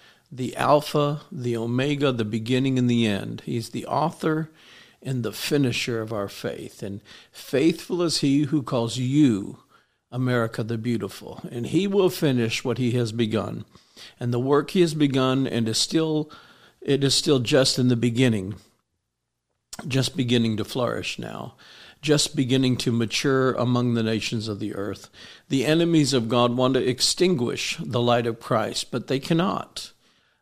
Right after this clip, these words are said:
America, America, God calls you forth tonight. Amen. Lord, this nation was brought into being and into existence,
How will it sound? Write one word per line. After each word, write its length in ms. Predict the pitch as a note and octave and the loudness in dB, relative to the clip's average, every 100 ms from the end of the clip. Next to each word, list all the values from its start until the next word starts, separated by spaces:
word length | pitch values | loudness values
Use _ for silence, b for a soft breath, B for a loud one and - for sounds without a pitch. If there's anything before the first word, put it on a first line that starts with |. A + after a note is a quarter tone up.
| - | -8
America, 840 | C3 C3 B2 B2+ D3+ - D#3 D3+ - | -2 0 2 2 0 2 4 4 2
America, 760 | B2 C3 B2+ G#2 - - - - B B C#3+ | 2 2 4 2 -2 -8 -12 -12 B B -4
God 340 | B2 C3+ A#2+ | 0 2 0
calls 400 | - C3+ C#3 B2 | 0 4 4 4
you 180 | A#2+ B2 | 2 2
forth 600 | A#2+ - B2 A#2 - - | 0 0 2 2 0 -8
tonight. 640 | - C3+ A#2+ G#2 - - - | 2 4 4 0 -6 -14 -12
Amen. 540 | - C3 C3+ C3+ C#3 C#3 B B B B B B - | -6 -4 0 0 -2 -6 B B B B B B 2
Lord, 240 | C#3+ D3 | 2 4
this 240 | D#3 D3 | 2 2
nation 380 | D3+ C#3 C3+ C#3 | 4 4 4 2
was 160 | B2+ A2 | 0 0
brought 280 | C3+ B2+ C3+ | 4 4 4
into 220 | B2 A2+ | 2 0
being 680 | G#2+ B2 A#2+ B2 B2 B2+ | 2 2 2 2 0 -2
and 200 | B2 A#2 | -4 -4
into 240 | B2 B2 A#2 | -4 -4 -4
existence, 800 | A#2 A2+ B2+ - A#2 A2+ - | -6 -4 -4 -4 -4 -2 -4